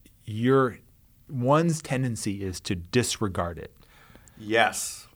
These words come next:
Speaker 2: If you feel, if the feel, if the feedback feels critical, it is much easier to want to disregard it. And sometimes you just have to simmer with it, like you said,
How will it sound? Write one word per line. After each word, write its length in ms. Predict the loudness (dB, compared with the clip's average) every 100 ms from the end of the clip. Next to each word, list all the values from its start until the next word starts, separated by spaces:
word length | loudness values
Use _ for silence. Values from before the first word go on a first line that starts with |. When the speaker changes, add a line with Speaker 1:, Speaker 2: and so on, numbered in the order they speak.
| -10
Speaker 2:
If 180 | -8 -6
you 120 | -10
feel, 680 | -12 -12 -8 -4 -2 -2 -4
if 140 | -12
the 80 | -14
feel, 400 | -10 -6 -6 -8 -12
if 160 | -12 -10
the 80 | -12
feedback 560 | -12 -12 -10 -10 -12
feels 640 | -18 -20 -6 -4 -4 -6 -10
critical, 580 | -12 -8 -8 -10 -18 -20 _ _ _ _ -20 -20 -20 -10
it 160 | -4
is 380 | -2 -4 -6 -14 _ _ _ -18
much 340 | -6 -4 -4 -8
easier 560 | -6 -4 -2 -4 -8
to 140 | -10 -12
want 420 | -10 -8 -8 -8
to 80 | -16
disregard 600 | -14 -16 -16 -18 -18 -20
it. 100 | -20 _ _ -20 _ _ _ _ -20 -20 _ -10
And 440 | -2 0 0 -4 -12
sometimes 480 | -10 -6 -6 -8 -8
you 80 | -8
just 200 | -8 -8
have 140 | -12
to 80 | -10
simmer 300 | -10 -8 -8
with 200 | -10 -12
it, 100 | -16
like 160 | -18 -16
you 80 | -14
said, 220 | -14